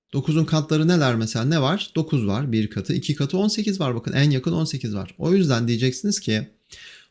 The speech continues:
on bire ne eklersem on sekiz olur? Ee, tabii ki yedi eklersem on sekiz olur. Değil mi? Üçgenin yedi olması gerekiyor.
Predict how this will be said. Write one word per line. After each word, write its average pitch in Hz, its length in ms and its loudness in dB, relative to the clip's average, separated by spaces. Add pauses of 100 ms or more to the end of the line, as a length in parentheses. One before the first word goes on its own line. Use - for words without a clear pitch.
on 160 260 6
bire 117 240 6
ne 131 80 6
eklersem 139 600 0
on 120 140 0
sekiz 107 300 -4
olur? 120 440 -2 (760)
Ee, 104 280 0
tabii 101 300 0
ki 143 400 -2 (140)
yedi 107 240 4
eklersem 120 560 4
on 95 120 0
sekiz - 340 -8
olur. - 420 -16
Değil 185 200 0
mi? 127 100 2 (380)
Üçgenin 120 420 0
yedi 113 200 4
olması 123 360 2
gerekiyor. 98 480 -2